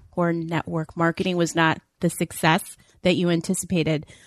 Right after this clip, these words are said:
H-, how many times, how many, how many companies, how many failures did you have to go through before it finally hit?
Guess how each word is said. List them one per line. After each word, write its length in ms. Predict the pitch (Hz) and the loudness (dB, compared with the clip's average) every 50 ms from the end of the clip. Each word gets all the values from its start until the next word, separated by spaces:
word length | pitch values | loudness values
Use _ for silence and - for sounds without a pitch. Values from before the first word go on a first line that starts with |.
| - _ - - | -20 _ -12 -10
H-, 80 | 185 - | -8 -2
how 120 | - 214 214 | 0 0 2
many 220 | 214 208 202 190 | 2 2 0 0
times, 420 | - - 202 190 185 180 175 - | 2 2 4 4 4 2 0 -2
how 100 | - 185 | -2 -2
many, 460 | 190 190 190 190 190 185 185 185 180 - _ _ _ _ _ _ _ _ _ - | 0 0 0 0 0 0 0 -2 -2 -6 _ _ _ _ _ _ _ _ _ -2
how 140 | 185 202 | 0 2
many 420 | 208 208 208 202 202 196 190 175 - - | 2 4 4 2 2 2 0 -2 -4 -6
companies, 920 | - - 220 220 220 - 220 196 196 196 196 190 185 185 - - - - - | 0 2 4 4 4 4 2 2 2 2 2 0 -2 -4 -10 -16 -18 -12 -10
how 160 | - 175 202 | -2 0 0
many 280 | 196 196 196 190 185 180 - _ - - | 2 2 2 2 2 0 -2 _ -6 0
failures 460 | 190 185 180 180 185 180 175 180 - | 2 2 4 6 6 6 4 4 2
did 160 | - 185 175 | 0 -2 0
you 60 | 185 | 2
have 160 | 185 185 170 - | 2 2 0 0
to 60 | - | -2
go 160 | - 175 175 | 0 0 0
through 260 | 185 - - 175 170 | 0 -2 -4 -4 -4
before 380 | 165 165 175 - - 175 170 165 | -2 -2 -4 0 0 2 4 4
it 120 | 156 - - | 2 0 0
finally 680 | _ - 175 170 170 175 175 170 165 165 160 160 165 - _ | _ 4 4 4 4 2 2 2 2 2 2 0 -2 -6 _
hit? 440 | _ - 180 180 156 - - - - | _ 0 2 2 2 2 -2 -8 -10